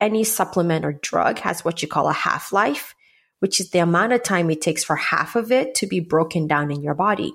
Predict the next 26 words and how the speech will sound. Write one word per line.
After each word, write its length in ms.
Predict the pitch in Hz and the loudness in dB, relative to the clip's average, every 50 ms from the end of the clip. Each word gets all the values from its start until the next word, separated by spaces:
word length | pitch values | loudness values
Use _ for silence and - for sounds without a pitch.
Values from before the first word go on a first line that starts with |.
| - _ _ - | -12 _ _ 0
Now, 160 | 208 208 220 | 2 2 2
there 160 | 214 220 220 | 4 4 2
are 140 | 220 190 220 | 2 2 2
different 480 | - 233 262 254 - 294 277 277 262 - | 2 2 4 4 2 2 2 2 2 2
genetic 520 | - 208 190 185 180 180 185 180 180 - | 2 4 4 4 4 4 2 0 0 0
variants, 600 | - 147 147 151 147 156 165 175 190 214 226 - | 2 2 4 4 4 4 4 2 2 2 0 0
so 100 | - 190 | 0 0
people 360 | 190 - 247 233 226 - 285 | 0 0 -2 -2 0 0 0
are 60 | 277 | 2
gonna 400 | 233 220 202 190 175 160 165 170 - _ - | 2 2 2 2 2 2 0 -2 -8 _ -2
do 180 | - 185 180 | 0 0 0
that 320 | 180 - 117 117 - - - | 2 2 0 0 -2 -2 -2
process 560 | - - - - - - - - - - - | 0 0 0 0 0 0 0 0 0 0 0
a 40 | 262 | 2
little 220 | 262 277 254 240 | 2 2 2 2
differently 800 | 196 - - 139 143 - - 156 147 - 151 156 180 233 269 - - | 0 0 0 0 0 2 0 0 0 0 0 2 2 0 0 -4 -4
depending 360 | - 190 - - 175 175 175 160 | -6 -4 0 0 0 2 2 2
on 140 | 151 156 | 2 2
your 80 | 151 160 | 2 0
genetics. 720 | 156 - 170 226 269 285 - - - - - - - - - - - - - _ _ | 0 0 0 0 0 0 0 -2 -2 -2 -2 -4 -4 -4 -8 -12 -20 -20 -20 _ _
But 220 | - 175 - - - - - - - | 2 2 2 0 -4 -10 -16 -4 0
if 320 | 190 196 196 - - - | 2 2 2 0 -2 -2
you 140 | 254 285 294 | 0 0 0
take 380 | 294 - - 311 320 320 - - | 0 2 2 2 2 2 -2 -4
your 140 | 226 208 185 | -4 -2 0
medicine 920 | 180 175 180 196 208 214 208 208 - - 156 147 151 151 170 190 190 190 | 0 0 0 2 2 0 0 0 -2 -2 0 0 0 0 0 -2 -4 -6